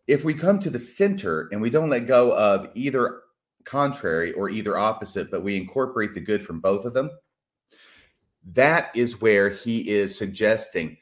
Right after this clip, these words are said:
the church is located. The church is always at the center. And that's what should happen. And that's why it's divine. By the way, at the very end, right before he says amen and starts taking the questions in the few minutes he's left himself at the end of,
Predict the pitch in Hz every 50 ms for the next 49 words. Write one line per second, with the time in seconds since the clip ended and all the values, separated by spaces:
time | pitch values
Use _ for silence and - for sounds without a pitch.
0 | _ _ _ _ _ _ - 104 98 - - - 135 139 131 135 - 117 101 92
1 | 98 101 101 104 104 - 101 87 73 69 69 69 - 90 - - - 151 156 156
2 | 156 - - 101 95 - - - 95 101 101 101 101 104 101 101 98 - - 92
3 | 90 87 85 - - 80 - - - 127 127 123 120 - - - - _ _ _
4 | _ _ _ _ _ _ _ _ _ _ _ _ - 101 98 95 107 107 113 113
5 | - - 110 104 98 90 - - - 107 - 85 90 87 80 80 - 82 78 78
6 | 78 90 90 87 92 92 98 98 - 98 92 87 85 80 82 - - 87 82 98
7 | 95 90 82 80 - 104 110 117 120 123 117 110 101 95 98 98 90 104 127 135
8 | 135 127 - 107 113 110 98 90 110 104 110 120 120 120 110 107 101 - 101 92
9 | 101 95 95 92 95 95 98 95 95 - 101 90 90 - - 104 95 98 95 85
10 | 82 - - 95 92 92 - 101 95 90 82 82 80 - _ 101 95 92 90 87
11 | 85 85 - - - 87 87 87 85 - 95 90 87 - 92 87 87 - 87 -
12 | - 82 80 80 82 80 85 78